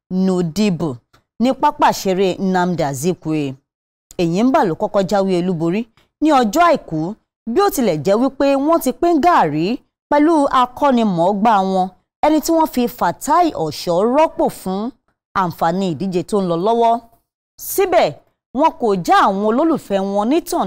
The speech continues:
náà nínú ayò tí wọ́n gbá ní ìlú Aba tó jẹ́ ilé wọn.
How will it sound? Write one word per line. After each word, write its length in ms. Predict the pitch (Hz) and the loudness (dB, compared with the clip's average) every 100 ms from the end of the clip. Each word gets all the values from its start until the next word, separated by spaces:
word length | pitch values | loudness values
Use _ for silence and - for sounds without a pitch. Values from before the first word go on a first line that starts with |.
| 190 | -2
náà 160 | 302 226 | 0 0
nínú 220 | 190 196 190 | -2 -4 -2
ayò 300 | 185 185 156 120 _ _ _ | -2 -2 -4 -10 _ _ _
tí 80 | - | -2
wọ́n 200 | 262 262 226 | 2 2 2
gbá 140 | 254 254 | 2 0
ní 140 | 240 285 233 | 0 -2 -2
ìlú 180 | 170 170 | -2 -4
Aba 300 | - 175 151 214 - _ _ - | -4 -2 0 -2 -6 _ _ -4
tó 100 | 233 | -2
jẹ́ 460 | 175 220 208 202 208 - | 0 2 2 2 -2 -6
ilé 340 | 185 180 190 | -4 -2 0
wọn. 320 | 160 151 151 | 0 -4 -6